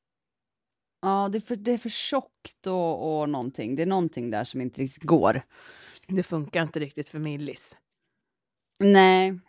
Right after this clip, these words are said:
Speaker 1: Nej, men så det är väl det, om man ska säga vad, alltså,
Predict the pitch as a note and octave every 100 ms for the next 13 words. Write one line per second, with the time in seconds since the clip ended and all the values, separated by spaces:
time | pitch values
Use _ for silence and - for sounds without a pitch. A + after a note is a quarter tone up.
0 | - - - - A3+ B3 C#4+ G3+ A#3 F#4+
1 | D#4+ A#3+ E3+ G3+ C4+ C#4 A3+ G3+ G3+ -
2 | F#3+ E3 D#3+ D#3+ D#3+ - D#3+ D#3+ D#3 D3+
3 | D3 C#3+ F2+ - - F3 - D#3+ D#3